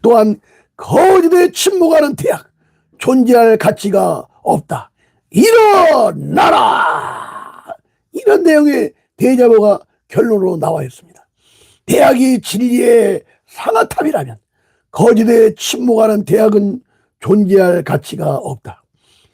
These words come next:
민주화를 빙자해 거짓 선동에 앞장선 민주화 교수 협의회는 이제 해산하는 것이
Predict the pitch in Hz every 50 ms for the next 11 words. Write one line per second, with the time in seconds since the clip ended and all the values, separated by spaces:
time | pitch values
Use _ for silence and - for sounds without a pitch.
0 | _ _ _ _ - 147 208 359 359 339 302 339 311 311 302 311 294 294 285 -
1 | - 214 285 294 277 277 269 262 262 254 254 - - _ _ _ _ _ - -
2 | - 226 285 339 359 349 359 339 349 349 339 302 - - 349 349 330 320 320 320
3 | 381 - - 262 311 311 - - 320 294 294 294 254 277 269 269 254 - - _
4 | _ _ _ _ _ _ - 151 254 285 262 240 277 254 247 247 240 220 - -
5 | - 196 240 247 175 202 240 233 202 214 202 202 214 208 202 196 196 185 - 185
6 | 175 165 190 180 160 147 - _ _ _ _ _ _ _ - 196 269 370 440 440
7 | 381 392 339 - 330 349 339 320 320 330 349 311 - - 320 311 302 427